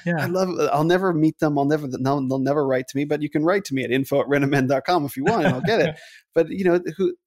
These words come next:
Speaker 2: who engage with the things that I create and that makes a difference in people's lives. And it's just
Speaker 1: Yeah.
Speaker 2: that connection there is there, but it, it's, there's something about it. It's, I can't quite put my, put my finger on it, but I know that you know what I mean.
Speaker 1: Yeah,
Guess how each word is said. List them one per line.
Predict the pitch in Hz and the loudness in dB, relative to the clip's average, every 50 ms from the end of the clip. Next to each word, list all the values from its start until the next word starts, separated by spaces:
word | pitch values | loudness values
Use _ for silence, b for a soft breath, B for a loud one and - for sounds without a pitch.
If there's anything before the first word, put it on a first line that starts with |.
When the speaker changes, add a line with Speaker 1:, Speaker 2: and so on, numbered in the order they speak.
| - 165 | -8 -4
Speaker 2:
who | 185 190 180 180 175 - | -2 -2 -2 -2 -2 -2
engage | 165 165 165 - 170 170 185 214 190 - | -2 -2 -2 0 0 0 0 0 -2 -4
with | - 165 - | -8 -6 -4
the | - 151 | -4 -4
things | - - - 160 156 151 - | -2 -2 0 0 0 0 0
that | 147 143 | 0 -2
I | 135 | -2
create | 131 - - - 120 131 151 180 170 151 - - _ | -2 -4 -8 -8 -4 -2 0 0 0 0 -2 -6 _
and | - 127 131 | 0 2 2
that | 131 127 - | 2 2 0
makes | 135 139 - - - | 0 -2 -2 -4 -6
a | - | -6
difference | - 156 - - 151 139 - | -4 -4 -2 -2 -2 -2 -2
in | - 139 | -6 -8
people's | - 139 - - 135 135 - | -10 -10 -4 -4 -4 -2 -2
lives. | 123 120 139 160 180 180 143 131 123 - | -4 -4 -2 -2 -2 -2 -2 -2 -2 -2
And | 123 131 | -2 -2
it's | 127 127 - - | -4 -4 -6 -6
just | - 151 - - - _ _ _ _ | -6 -6 -6 -8 -12 _ _ _ _
Speaker 1:
Yeah. | - 135 120 110 107 | -2 0 0 0 -2
Speaker 2:
that | 147 143 - | -2 -4 -2
connection | - 135 151 185 - - 180 147 | -2 0 0 0 0 -2 0 0
there | 135 123 117 113 - | 2 0 0 0 -2
is | - 123 113 117 | -2 -4 -2 -2
there, | 135 135 151 156 143 135 | -2 -2 0 0 0 0
but | 127 131 123 | -2 -2 -4
it, | 117 - - | -4 -6 -10
it's, | 127 117 - - - - | -12 -12 -12 -14 -14 -10
there's | - 123 120 - | -8 -8 -6 -6
something | - 156 - 170 151 | -8 -8 -6 -6 -4
about | 139 139 143 135 123 | -2 0 0 0 0
it. | 120 | -2
It's, | 110 107 - - - - - | -4 -8 -12 -16 -18 -14 -16
I | 120 | -14
can't | - - 151 143 | -8 -6 -6 -4
quite | - - 131 | -4 -4 -4
put | 131 120 | -4 -4
my, | 117 110 | -6 -8
put | 107 - - - | -4 -4 -6 -4
my | - 123 | -4 -8
finger | 113 - 151 156 139 127 | -4 -2 -2 0 0 0
on | 117 107 | -2 -4
it, | 117 - | -6 -4
but | 127 | -2
I | 123 | 2
know | 139 147 139 | 2 2 2
that | 127 107 - - _ _ | 2 0 -4 -8 _ _
you | - 131 | -2 0
know | 123 127 123 | 2 2 2
what | 127 113 | 0 0
I | 110 117 | 0 -2
mean. | 120 131 135 123 113 117 - - b b b b b b b b _ _ _ _ | 0 0 0 -2 -2 -6 -10 -14 b b b b b b b b _ _ _ _
Speaker 1:
Yeah, | 170 160 147 127 113 | 0 0 0 0 -2